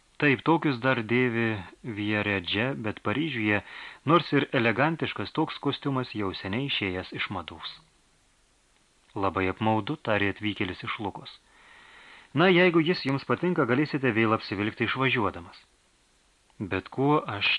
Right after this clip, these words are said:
čia vilkėsiu?" "Tuo, ką rasite savo lagaminuose." "Lagaminuose? Aš turiu tik kelionės krepšį." "Žinoma, kam apsisunkinti nereikalingais daiktais.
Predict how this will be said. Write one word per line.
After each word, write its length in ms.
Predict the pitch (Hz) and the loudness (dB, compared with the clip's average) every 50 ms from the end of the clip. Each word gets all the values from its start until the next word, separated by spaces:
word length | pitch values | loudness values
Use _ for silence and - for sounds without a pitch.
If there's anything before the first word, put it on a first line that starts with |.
| - | 0
čia 160 | - - 101 | 0 0 0
vilkėsiu?" 580 | 87 95 110 113 - - 117 123 - - - 160 - _ _ _ _ _ _ _ _ _ _ _ _ _ _ | 0 -2 -4 -4 -4 -4 -4 -4 -4 -6 -8 -10 -14 _ _ _ _ _ _ _ _ _ _ _ _ _ _
"Tuo, 200 | - 131 156 160 | 2 2 2 2
ką 480 | - - 120 107 95 104 - - 135 113 | 4 4 2 4 4 2 0 -2 -2 0
rasite 400 | 113 127 131 - 143 - - 131 | 0 -2 -2 -4 -8 -10 -10 -10
savo 300 | - - 110 92 95 95 | -6 -6 -4 -4 -2 -2
lagaminuose." 560 | 98 95 98 92 87 85 82 76 73 - - - _ _ _ _ _ _ _ _ - - _ _ _ | -2 -2 -2 -6 -6 -8 -8 -10 -12 -16 -18 -20 _ _ _ _ _ _ _ _ -20 -20 _ _ _
"Lagaminuose? 760 | 107 107 95 92 90 90 101 139 196 220 - - 190 147 113 - - - - - - - - | -2 0 0 0 -2 -2 -2 -2 -2 -4 -2 -2 -4 -4 -4 -6 -12 -14 -12 -14 -14 0 2
Aš 160 | 139 131 - | 2 2 4
turiu 220 | - 139 135 147 | 4 4 4 4
tik 240 | 143 - - 135 - - | 2 2 0 0 2 2
kelionės 420 | 135 117 113 113 110 120 131 - | 2 4 4 2 2 0 -2 -2
krepšį." 440 | - - 104 92 - - - 185 - - _ _ _ _ _ _ _ - - 339 202 139 107 | -2 -2 -2 0 0 -2 -4 -6 -8 -14 _ _ _ _ _ _ _ -20 -10 -4 -2 0 2
"Žinoma, 360 | 143 170 170 156 135 120 110 | 4 4 6 6 6 6 4
kam 200 | 101 - 110 110 113 | 4 4 4 6 4
apsisunkinti 600 | 110 - - 123 - 160 165 147 151 139 113 117 | 4 2 -2 -4 -2 -2 0 0 0 0 0 2
nereikalingais 640 | 113 110 110 107 107 117 110 107 104 101 98 101 95 | 2 2 4 2 2 2 2 2 2 0 0 0 0
daiktais. 420 | 101 113 110 - - 107 98 - | 0 0 0 2 2 0 0 0